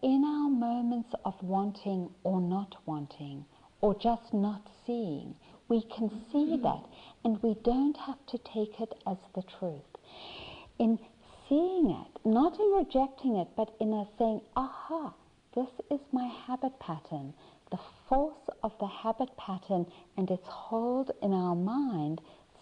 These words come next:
starts to disintegrate, starts to open up and to lose its power. And so more and more we have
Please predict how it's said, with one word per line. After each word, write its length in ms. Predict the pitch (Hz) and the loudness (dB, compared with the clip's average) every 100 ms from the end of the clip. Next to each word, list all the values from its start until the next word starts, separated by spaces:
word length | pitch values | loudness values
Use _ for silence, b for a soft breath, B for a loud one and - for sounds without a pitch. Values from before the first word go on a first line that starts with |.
| - | -10
starts 580 | - 190 196 196 - - B B | 0 0 0 -4 -14 -20 B B
to 140 | - 196 | 0 2
disintegrate, 1000 | 196 - - 185 185 190 160 151 139 - B B - - | 2 -4 -4 -4 -2 -6 -4 -4 -6 -12 B B -20 -4
starts 440 | - 185 185 - - | 0 2 0 -8 -8
to 160 | 196 - | -6 -2
open 440 | 180 185 185 175 - | -2 -2 -4 -6 -4
up 300 | 175 165 - B B B | -6 -8 -12 B B B
and 220 | 190 175 - B - | 0 0 -6 B -8
to 120 | - | -4
lose 480 | 170 175 185 185 185 | -2 2 2 2 0
its 240 | 170 - - | -6 -8 -16
power. 560 | - 175 170 160 139 - B B B | -10 -8 -6 -6 -10 -14 B B B
And 160 | 214 208 - | 0 0 2
so 200 | 208 202 | 2 4
more 520 | 202 202 226 254 - | 4 2 2 2 2
and 300 | 202 190 190 | 0 2 2
more 380 | 202 220 220 180 | 2 4 4 2
we 140 | 170 175 - - - | 0 -4 -6 -14 -10
have 380 | 214 247 262 | -4 0 0